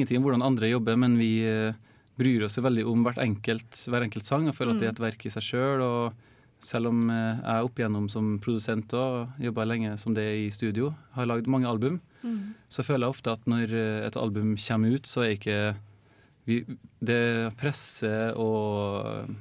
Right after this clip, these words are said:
Speaker 1: og veldig mange som, noen fans, de els-, fans elsker jo album, men presse, omtale, måten man jobber, jobber rundt for å få bandet sitt opp,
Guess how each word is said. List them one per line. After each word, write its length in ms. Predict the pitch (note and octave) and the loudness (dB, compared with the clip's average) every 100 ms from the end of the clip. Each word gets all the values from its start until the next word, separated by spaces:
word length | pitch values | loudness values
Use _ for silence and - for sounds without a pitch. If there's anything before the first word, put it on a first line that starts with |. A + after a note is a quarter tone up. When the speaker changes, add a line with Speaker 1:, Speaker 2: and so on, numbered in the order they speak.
| A#2+ | -10
Speaker 1:
og 160 | G#2+ G#2 | -4 -2
veldig 200 | A2 G2+ | 0 0
mange 300 | A2 G#2+ G2 | 0 -2 -4
som, 300 | A2 G#2+ G#2+ | -4 -2 -2
noen 240 | A2+ C3 B2 | 2 4 2
fans, 440 | - B2 D3 - | 0 0 0 -4
de 140 | - A#2 | -2 0
els-, 320 | A#2 B2 A2 B2+ | 2 0 -4 -10
fans 280 | - C3+ C3 | 0 0 0
elsker 240 | B2 - B2 | -6 -6 -6
jo 20 | A2 | -4
album, 180 | G#2 A2+ | 0 2
men 200 | A2+ G#2 - - - _ _ | 2 -2 -10 -20 -20 _ _
presse, 520 | D#3 D3+ - A#2+ A#2+ | -2 -2 -2 0 0
omtale, 460 | C3 B2+ - G#2+ A2 | 0 -2 0 0 2
måten 200 | A#2+ A2+ | 0 0
man 100 | A2+ | 0
jobber, 320 | G#2 G#2 G#2+ | 2 0 2
jobber 280 | A#2+ A2 G#2+ | 2 2 2
rundt 140 | A2 | 2
for 140 | - A2+ | 0 -2
å 20 | |
få 140 | A#2 A2 | 0 0
bandet 240 | A2+ G#2 | 0 -2
sitt 140 | - | -2
opp, 240 | D#3 D3+ | -4 -4